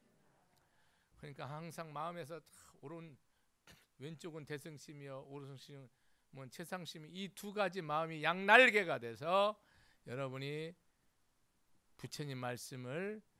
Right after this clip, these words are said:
수지독성 위타인설해라. 만약에 어떤 사람이 능 수지독성 광인설,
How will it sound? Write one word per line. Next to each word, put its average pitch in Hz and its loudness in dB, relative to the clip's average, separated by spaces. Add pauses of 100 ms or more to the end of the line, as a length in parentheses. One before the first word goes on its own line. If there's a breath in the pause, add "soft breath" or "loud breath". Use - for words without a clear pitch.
(160)
수지독성 165 -8
위타인설해라. 110 -10 (840 soft breath)
만약에 175 6
어떤 185 4
사람이 180 2
능 202 -2
수지독성 196 -4
광인설, 156 -2